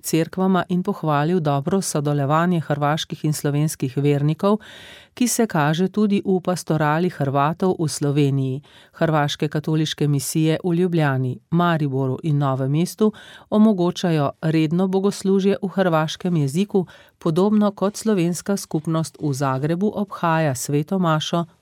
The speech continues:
v slovenskem jeziku. Pred nami je eden najbolj pričakovanih dogodkov v katoliški cerkvi, konklave, na katerem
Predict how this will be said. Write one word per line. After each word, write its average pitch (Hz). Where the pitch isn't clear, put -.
v -
slovenskem 135
jeziku. 123
Pred 175
nami 220
je 190
eden 165
najbolj 165
pričakovanih 156
dogodkov 143
v 156
katoliški 139
cerkvi, 147
konklave, 151
na 190
katerem 185